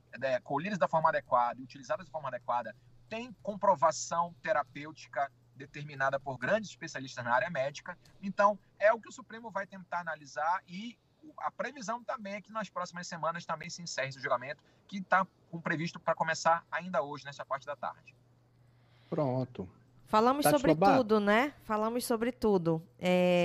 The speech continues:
Speaker 2: Falamos. Eu queria, não sei se a gente pediria pra ele um assunto que ele já passou. Tu quer arriscar um placar aí do julgamento do ex-presidente Bolsonaro, Rômulo?
Speaker 1: Olha,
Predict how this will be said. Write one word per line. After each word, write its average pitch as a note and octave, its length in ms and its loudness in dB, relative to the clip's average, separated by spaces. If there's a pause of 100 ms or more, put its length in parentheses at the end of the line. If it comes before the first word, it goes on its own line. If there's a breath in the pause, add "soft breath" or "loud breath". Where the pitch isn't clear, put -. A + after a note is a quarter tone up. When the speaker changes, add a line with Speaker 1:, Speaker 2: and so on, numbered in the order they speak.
Speaker 2:
Falamos. D#3+ 320 4
Eu F#3+ 100 6
queria, A3+ 400 0
não A#3+ 140 -2
sei A#3+ 240 4
se - 120 0
a F3+ 60 4
gente F3 320 -2
pediria D3+ 600 2
pra C3+ 200 4
ele B2+ 460 4
um B2 300 2
assunto B2+ 280 0
que - 60 0
ele B2 120 0
já A#2 140 2
passou. A#2+ 320 0
Tu - 120 -6
quer E3+ 120 6
arriscar E3 580 2
um D3+ 140 -4
placar D3+ 600 0
aí D#3 240 -2
do B2+ 120 -4
julgamento C3 580 -4
do A2+ 500 -2
ex-presidente A#2 580 -2
Bolsonaro, B2 580 2
Rômulo? A2 320 -2 (1160)
Speaker 1:
Olha, C3+ 440 -2